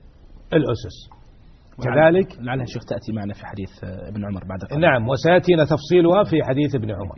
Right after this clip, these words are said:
Speaker 2: حتى
Speaker 1: أحسنت. ال-، المر-، نل-، نأتي للدائرة الأخص وهي الإيمان بالله،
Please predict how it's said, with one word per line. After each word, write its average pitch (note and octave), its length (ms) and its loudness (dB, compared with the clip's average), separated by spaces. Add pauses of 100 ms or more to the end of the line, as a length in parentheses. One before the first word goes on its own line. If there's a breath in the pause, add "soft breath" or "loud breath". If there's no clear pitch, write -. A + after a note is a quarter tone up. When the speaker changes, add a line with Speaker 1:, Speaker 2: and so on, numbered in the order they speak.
(100)
Speaker 2:
حتى - 180 -16
Speaker 1:
أحسنت. G#2 340 -6 (720 soft breath)
ال-، D3+ 180 4
المر-، C#3+ 420 2
نل-، G#3 360 4
نأتي G#3+ 400 4
للدائرة E3+ 1120 2
الأخص D3+ 420 0
وهي D3+ 160 6
الإيمان C#3+ 480 2
بالله، D3 360 4